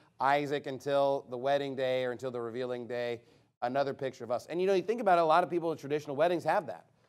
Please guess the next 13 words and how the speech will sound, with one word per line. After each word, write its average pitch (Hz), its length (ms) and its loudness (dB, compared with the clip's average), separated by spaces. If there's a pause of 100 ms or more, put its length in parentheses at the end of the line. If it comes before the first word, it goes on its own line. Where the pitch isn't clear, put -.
(180)
where 131 100 -8
the 135 80 -4
bride 135 340 4
literally 151 400 0
comes 156 380 0
with 147 140 -2
a 127 40 -6
veil 120 520 -2 (460)
and 139 140 -2
is 135 140 -8
not 156 380 4 (120)
see, 143 680 -4 (600)
uh, 123 340 2